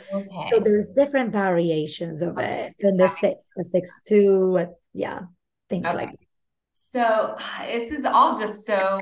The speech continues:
Speaker 1: fascinating. So we, so the main, like, what are the main things, you know, like, with astrology, how it's like, you wanna know your,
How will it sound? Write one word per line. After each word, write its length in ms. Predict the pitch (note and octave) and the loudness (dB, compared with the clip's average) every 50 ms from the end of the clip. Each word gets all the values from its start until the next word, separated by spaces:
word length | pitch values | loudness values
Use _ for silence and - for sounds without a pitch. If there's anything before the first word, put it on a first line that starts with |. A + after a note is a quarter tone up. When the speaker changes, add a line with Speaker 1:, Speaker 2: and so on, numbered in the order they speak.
| - - - | -8 -6 2
Speaker 1:
fascinating. 500 | - G3 F#3+ G3+ - F#3+ D#3+ - - - | 4 6 6 6 4 -2 -6 -6 -6 -10
So 180 | - - G#3 G3 | -10 -6 -4 -4
we, 360 | F#3+ F#3+ F#3+ F#3 - - - _ _ _ _ _ | -4 -4 -4 -6 -10 -14 -20 _ _ _ _ _
so 200 | - A#3 G#3+ G#3+ | -6 -4 -2 -2
the 140 | G#3+ G#3 | -2 -2
main, 500 | G#3 G#3 A3+ B3 C#4+ D#4 D#4+ - - - | -4 -4 -2 -2 -2 -2 -2 -4 -6 -8
like, 360 | A3 - - A#3 A#3 A3 G3+ G3+ | -8 -6 -4 -2 -2 -2 -4 -4
what 180 | G3+ A#3+ C4+ E4 | -2 -2 -2 0
are 160 | G4+ G4+ G#4 | -2 -4 -4
the 120 | F#4+ D#4 | -4 -2
main 460 | C4+ A#3+ G#3+ G3 F#3+ G3 G#3+ A#3 A#3 | -2 -2 -2 -2 -4 -4 -6 -6 -6
things, 240 | A3+ G3+ F3+ F#3+ - | -6 -8 -8 -8 -6
you 80 | - C4+ | -4 -2
know, 140 | C#4 D#4+ F#4 | 0 0 0
like, 180 | F4+ F3 - - | -2 -4 -6 -6
with 140 | B3 A#3+ | -6 -4
astrology, 580 | A3 - - - E3 E3+ F#3+ G3 G3 G3 G3+ G#3 | -4 -4 -4 -2 -2 -2 -2 -2 -4 -6 -8 -6
how 180 | G3 G3 F#3 F3 | -4 -2 -2 -2
it's 180 | F3 F3 - F#3+ | -2 -4 -6 -8
like, 160 | F#3 F#3 F3+ | -10 -10 -10
you 100 | G3 F#3+ | -12 -12
wanna 220 | F#3+ F#3+ F#3+ F#3 | -10 -10 -8 -8
know 160 | F#3 F3+ F3+ | -6 -6 -6
your, 400 | F3+ F3+ F3 F3 E3+ E3 E3 E3 | -6 -4 -4 -2 -2 -2 -2 -4